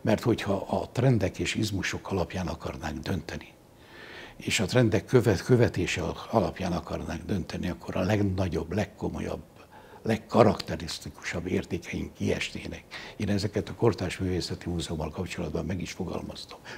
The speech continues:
Csontváry, Tóth Menyért, és így tovább. Lehet sorolni könnyen ezeket az embereket.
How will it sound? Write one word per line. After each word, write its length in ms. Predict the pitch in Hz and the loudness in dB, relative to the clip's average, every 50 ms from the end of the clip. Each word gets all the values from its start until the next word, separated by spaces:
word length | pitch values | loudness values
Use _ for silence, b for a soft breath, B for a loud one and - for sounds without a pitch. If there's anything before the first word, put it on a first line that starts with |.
| B | B
Csontváry, 800 | - - - 104 90 73 - - 82 76 69 - - - - - - - B B B B B B B B B B - - - - - - - | -2 0 2 2 2 0 -2 -4 -4 -4 -2 -4 -6 -10 -12 -16 -18 -20 B B B B B B B B B B -20 -20 -20 -20 -20 -4 0
Tóth 300 | - 98 - - - - | 2 2 2 0 -2 -4
Menyért, 480 | 90 85 82 80 80 - - - - | -2 -2 -2 -2 -2 -4 -6 -4 -2
és 180 | - 92 - - | 0 0 2 0
így 140 | - 80 - | -2 -4 -6
tovább. 320 | - 82 80 80 - - | -8 -10 -10 -10 -10 -6
Lehet 200 | 87 98 92 82 | -4 -4 -4 -4
sorolni 460 | 80 - - 87 87 82 82 82 82 | -4 -4 -4 -4 -4 -4 -4 -6 -6
könnyen 380 | 80 - - 95 107 98 82 76 | -4 0 2 4 4 4 4 0
ezeket 420 | 76 73 - - - - - - | -4 -6 -8 -8 -10 -10 -10 -8
az 120 | - - - | -8 -6 -4
embereket. 560 | 95 85 76 71 78 76 73 - - - - | -4 -4 -4 -4 -6 -8 -10 -12 -12 -14 -14